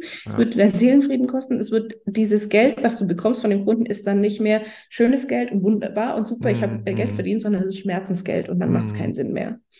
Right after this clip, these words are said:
Speaker 2: Ja,
Speaker 1: Also,
Speaker 2: voll. Und
Speaker 1: wenn das Gefühl da ist, nein, dann
Speaker 2: Ja,
Speaker 1: wirklich
Speaker 2: und,
Speaker 1: nein.
Speaker 2: und ich sitze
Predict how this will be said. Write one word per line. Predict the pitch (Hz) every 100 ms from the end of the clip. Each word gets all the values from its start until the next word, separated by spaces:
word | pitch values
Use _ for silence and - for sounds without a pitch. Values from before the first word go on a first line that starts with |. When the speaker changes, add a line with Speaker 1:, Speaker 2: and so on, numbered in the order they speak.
| - - -
Speaker 2:
Ja, | 110 110
Speaker 1:
Also, | 185
Speaker 2:
voll. | 190
Und | - 127 -
Speaker 1:
wenn | 214 269 277
das | 247 208 -
Gefühl | 208 - 214
da | 202 196
ist, | 202 180
nein, | 160 175 175 _ _ _
dann | - 165
Speaker 2:
Ja, | 131 127
Speaker 1:
wirklich | 175 -
Speaker 2:
und, | 147
Speaker 1:
nein. | 156
Speaker 2:
und | 160
ich | 151
sitze | 185 185